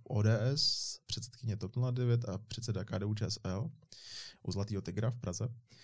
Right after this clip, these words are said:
A něco tam spolu řešili. A myslím si, že je zcela zjevný, co řešili a kam to bude směřovat. A to je spolupráce tady těch tří subjektů do sněmovních voleb.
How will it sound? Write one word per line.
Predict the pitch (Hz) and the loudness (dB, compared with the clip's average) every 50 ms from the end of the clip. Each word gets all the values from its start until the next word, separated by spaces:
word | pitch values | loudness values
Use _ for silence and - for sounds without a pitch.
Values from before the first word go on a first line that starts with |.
| - - - - - _ - 98 - - _ _ _ | -14 -14 -14 -14 -10 _ -10 -10 -10 -12 _ _ _
A | 104 101 101 101 104 104 104 104 104 104 104 104 107 - - - - _ _ _ _ _ _ _ _ _ - | 6 6 8 8 8 8 10 10 10 8 8 6 2 -6 -12 -16 -20 _ _ _ _ _ _ _ _ _ 6
něco | 123 151 - | 6 8 8
tam | 196 190 165 | 6 4 4
spolu | - - 160 156 | 2 2 4 4
řešili. | 120 107 101 104 - - - - - - - _ _ _ _ _ _ _ _ - - - - _ | 6 6 4 2 2 2 2 0 -2 -8 -20 _ _ _ _ _ _ _ _ -16 -16 -16 -6 _
A | - 90 92 92 87 107 120 - - - - - _ - - 117 | -2 -2 0 -2 -4 -4 -8 -10 -14 -18 -20 -14 _ -8 -4 0
myslím | 113 117 127 151 | 2 2 2 2
si, | 156 156 | 2 2
že | 147 147 | 2 2
je | 147 147 139 135 131 123 | 4 4 4 4 4 4
zcela | 117 120 - - 135 139 | 4 4 4 4 6 6
zjevný, | 127 104 98 104 101 107 120 135 147 160 160 - - - - _ | 6 6 4 4 4 6 6 6 6 4 2 -2 -10 -18 -10 _
co | - - 101 | 2 2 4
řešili | 98 113 120 - - 143 147 156 160 165 160 | 6 6 4 4 2 2 4 4 2 4 2
a | 123 | 2
kam | 117 110 104 | 4 4 4
to | 104 113 | 4 4
bude | 113 110 110 | 4 4 4
směřovat. | - - - 92 - 98 107 120 123 - - - - - - - - _ _ _ _ - - | 4 4 2 2 2 4 4 4 4 2 0 -6 -14 -20 -20 -20 -20 _ _ _ _ 0 0
A | 95 | 2
to | 101 - 117 | 4 6 8
je | 120 123 | 8 8
spolupráce | 120 - - 120 120 117 123 127 123 123 120 - - 123 120 120 120 120 - - - - - | 6 4 2 2 4 4 6 6 6 6 4 4 6 8 8 8 8 6 2 -2 -8 -4 -2
tady | - 101 107 | 0 0 2
těch | 104 117 117 117 | 4 4 2 2
tří | - - 110 101 | 0 -2 -2 -2
subjektů | 104 - 98 101 107 107 110 117 113 | -2 -2 0 0 0 0 2 0 0
do | 107 104 98 98 | 2 2 0 0
sněmovních | 95 - 95 95 95 90 98 95 90 | 0 -2 -2 -2 -2 -2 -2 -2 -2
voleb. | 85 85 80 - | -4 -4 -6 -8